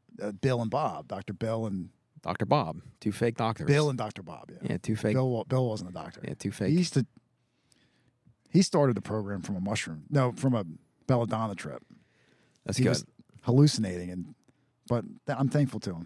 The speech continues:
Speaker 2: I'm sure he died a very wealthy man.
Speaker 1: I don't know if he did.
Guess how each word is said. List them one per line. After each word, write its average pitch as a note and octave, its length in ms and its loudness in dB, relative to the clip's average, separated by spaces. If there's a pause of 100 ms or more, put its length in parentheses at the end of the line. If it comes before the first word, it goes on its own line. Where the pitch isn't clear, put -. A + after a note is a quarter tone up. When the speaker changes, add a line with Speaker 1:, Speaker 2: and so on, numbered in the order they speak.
(140)
Speaker 2:
I'm F#2+ 100 -4
sure A#2+ 180 0
he G2+ 60 2
died F#2 260 -2
a F2 40 0
very E2+ 160 0
wealthy E2+ 320 0
man. D2 260 -8 (1400)
Speaker 1:
I - 60 -10
don't C3 140 0
know G#2+ 80 0
if - 80 -6
he F#2 80 -8
did. G#2 280 -6